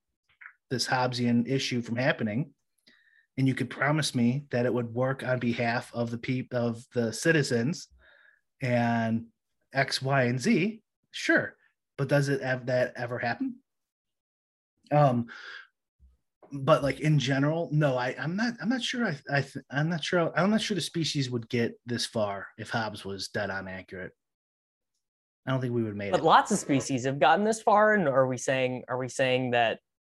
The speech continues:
Speaker 2: that other,
Speaker 1: Well,
Speaker 2: like,
Speaker 1: that's survivorship bias, right? That's, like, 'cause you see the, you see the trees that
Speaker 2: Well,
Speaker 1: are
Speaker 2: what
Speaker 1: in
Speaker 2: if, what if
Speaker 1: existence
Speaker 2: that's
Speaker 1: now.
Speaker 2: just the guiding rule of biology, though? That, that species
Speaker 1: What?
Speaker 2: that look out for number one are the ones that are gonna survive.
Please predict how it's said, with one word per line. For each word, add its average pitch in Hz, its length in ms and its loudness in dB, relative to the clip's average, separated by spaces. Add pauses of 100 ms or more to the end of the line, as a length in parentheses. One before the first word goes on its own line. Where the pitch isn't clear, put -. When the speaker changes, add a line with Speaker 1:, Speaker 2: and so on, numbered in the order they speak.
Speaker 2:
that 127 320 2
other, 127 280 2
Speaker 1:
Well, 139 100 2
Speaker 2:
like, 160 120 6
Speaker 1:
that's 165 160 0
survivorship 156 760 2
bias, 92 460 -6
right? 117 240 -8
That's, - 400 -12 (680)
like, 110 140 -12
'cause 113 180 -8
you 113 60 -6
see 120 220 0
the, 117 100 0 (320)
you 127 120 -6
see 160 180 4
the 135 120 2
trees 139 340 0
that 131 100 2
Speaker 2:
Well, 196 100 8
Speaker 1:
are 175 60 6
Speaker 2:
what 208 160 6
Speaker 1:
in - 80 0
Speaker 2:
if, - 140 -6
what 190 140 4
if 190 60 2
Speaker 1:
existence 135 60 0
Speaker 2:
that's 127 200 2
Speaker 1:
now. - 40 -10
Speaker 2:
just - 180 -8
the 151 100 -4
guiding 139 420 -2
rule 139 260 -2
of 120 120 -4
biology, 131 680 -2
though? 107 240 -8 (2250)
That, 135 300 4
that 139 180 4
species 151 460 2
Speaker 1:
What? 131 80 -6
Speaker 2:
that 135 140 4
look 135 200 4
out 127 240 2
for 139 100 0
number 123 300 -2
one 135 380 0
are 165 100 -2
the 180 80 -2
ones 196 280 0
that 190 120 -2
are 190 80 -4
gonna 185 180 -4
survive. - 500 -4